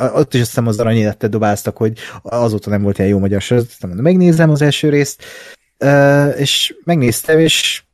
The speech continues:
tök jó volt, nem kapott el, de jó volt. Jó volt, ö,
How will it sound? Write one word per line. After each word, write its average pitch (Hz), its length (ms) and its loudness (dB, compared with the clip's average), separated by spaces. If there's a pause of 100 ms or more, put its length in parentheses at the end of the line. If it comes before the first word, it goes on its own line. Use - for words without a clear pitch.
(220)
tök - 220 -4
jó 131 240 4
volt, 165 320 0
nem 202 120 0
kapott 123 440 -4
el, 143 220 4
de 139 640 4 (400)
jó 147 320 2
volt. - 580 -10 (240)
Jó 135 220 2
volt, 131 560 2
ö, 123 380 -6